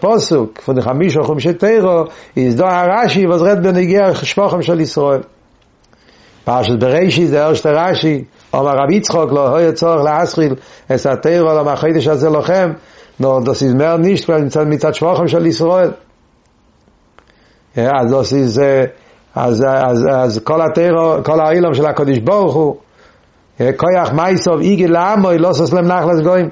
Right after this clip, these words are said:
דער ערשטער רש"י ברענגט דער שבחים של ישראל. פרשת שמות, דער ערשטער רש"י, מתוך ש-, חיבוסון, יא, איז, איז כ-,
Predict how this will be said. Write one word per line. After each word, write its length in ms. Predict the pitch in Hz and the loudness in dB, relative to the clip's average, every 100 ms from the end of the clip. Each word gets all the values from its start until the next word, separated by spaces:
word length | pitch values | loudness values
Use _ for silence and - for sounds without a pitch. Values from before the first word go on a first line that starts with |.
| - _ _ _ - | -8 _ _ _ -4
דער 140 | 165 | 0
ערשטער 300 | 147 127 196 | 0 2 0
רש"י 280 | 190 202 175 | 2 2 0
ברענגט 240 | 180 185 | 0 0
דער 120 | 190 185 | 2 0
שבחים 380 | - 190 160 | 0 0 0
של 160 | 147 180 | 0 0
ישראל. 400 | 165 165 175 170 - _ _ - - - - | 0 0 0 0 -4 _ _ -20 -20 -18 -4
פרשת 360 | 139 143 147 | -2 0 0
שמות, 320 | 139 160 202 196 175 - - | 0 0 2 2 0 -2 -2
דער 120 | 147 | 0
ערשטער 320 | 175 - 175 | 0 0 0
רש"י, 480 | 175 190 - 165 120 - _ _ _ _ _ 123 | 0 0 0 -2 -4 -10 _ _ _ _ _ -6
מתוך 420 | 117 156 180 170 | -4 0 0 0
ש-, 220 | - - - _ _ - | -2 -6 -12 _ _ -8
חיבוסון, 760 | 143 123 185 214 190 170 147 - - - - - | -4 0 0 0 0 0 -2 -6 -18 -20 -14 -2
יא, 120 | 135 | 0
איז, 260 | 151 165 143 143 | 2 2 2 0
איז 160 | 135 | 0
כ-, 80 | - | 0